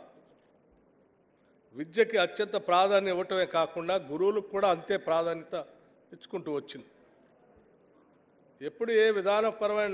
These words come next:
నిర్ణయాలు చేయాలన్నా కూడా సంఘాలతో మాట్లాడటం, సాధ్యమైనంత మేరకు గురువుల ఆలోచనల పరిగణలో తీసుకునే విధానపరమైన నిర్ణయాలు తీసుకుంటూ వస్తూ వచ్చాం.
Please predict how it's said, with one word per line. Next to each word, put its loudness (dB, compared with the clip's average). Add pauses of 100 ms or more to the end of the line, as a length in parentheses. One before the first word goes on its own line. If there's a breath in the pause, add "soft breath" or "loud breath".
నిర్ణయాలు 4
చేయాలన్నా 0 (140)
కూడా 0 (1300)
సంఘాలతో 2 (140)
మాట్లాడటం, 2 (1700)
సాధ్యమైనంత 4
మేరకు 4 (1400)
గురువుల 4 (140)
ఆలోచనల 2 (120)
పరిగణలో 2 (100)
తీసుకునే -6
విధానపరమైన 0
నిర్ణయాలు -2
తీసుకుంటూ -14 (100)
వస్తూ -12 (120)
వచ్చాం. -16